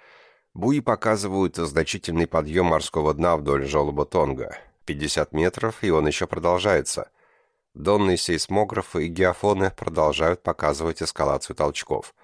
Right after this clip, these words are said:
Только теперь они уже не ограничены одним участком впадины Тонга. Новые скопления возникают на протяжении всей двухтысячекилометровой зоны субдукции Тонга-Кермадек». Ковальский нахмурился.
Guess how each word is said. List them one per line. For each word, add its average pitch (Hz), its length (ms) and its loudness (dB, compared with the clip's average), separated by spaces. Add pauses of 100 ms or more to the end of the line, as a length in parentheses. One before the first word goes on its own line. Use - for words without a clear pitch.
(360)
Только 123 260 0
теперь 117 340 0
они 98 220 4
уже 92 260 2
не 92 120 4
ограничены 92 640 0
одним 73 400 -2
участком 76 480 -2
впадины 71 480 -2
Тонга. 65 500 -4 (580)
Новые 85 360 2
скопления 90 580 0
возникают 78 580 0
на 80 80 0
протяжении 80 720 -2
всей 92 320 0
двухтысячекилометровой 78 1200 -4
зоны 80 360 0
субдукции 76 640 -6
Тонга-Кермадек». 76 1080 -2 (760)
Ковальский 67 480 -6
нахмурился. 67 640 -8